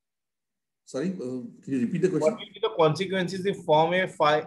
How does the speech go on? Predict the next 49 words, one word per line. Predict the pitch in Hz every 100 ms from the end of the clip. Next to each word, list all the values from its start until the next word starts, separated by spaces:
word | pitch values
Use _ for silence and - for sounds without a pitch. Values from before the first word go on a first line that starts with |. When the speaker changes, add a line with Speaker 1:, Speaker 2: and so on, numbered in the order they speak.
| -
Speaker 2:
uh, | 143 135 135 -
if | 151
Form | - 147 160
A | 160 165
file | - 143 151 143 139
when | 139 147
the |
option | 139 117 - 165 160
to | 156
attachment | 120 143 143 156 160 156
of | 160 151 -
required | 131 - 151 151
documents | 143 131 151 147
are | 156
not | 127 135 131
available | 120 131 135 135 147 143
on | 139
the | 131
income | 117 127 123
tax | 123 113
website? | 95 - 98 - _ _ 233
Speaker 1:
It's | 190
there. | 220 233 180 170 185
It's | 170
there. | 220 196 - - _ _ _
See, | - 240 208 185 131
if | 156
you | 202 -
scroll | - 139 160
down | 202 202
in |
the | 190
form, | 185 139 127 120
when | 139
you | 156
fill | 135
up | 156
the | 156
form | 127 135
completely, | 131 110 131 107 107 -
at | 143
the |
bottom, | 131 113 185 185
there | 165
are | 175
those | 180 185
buttons | 131 117 160 165
are | 139
there. | 104 95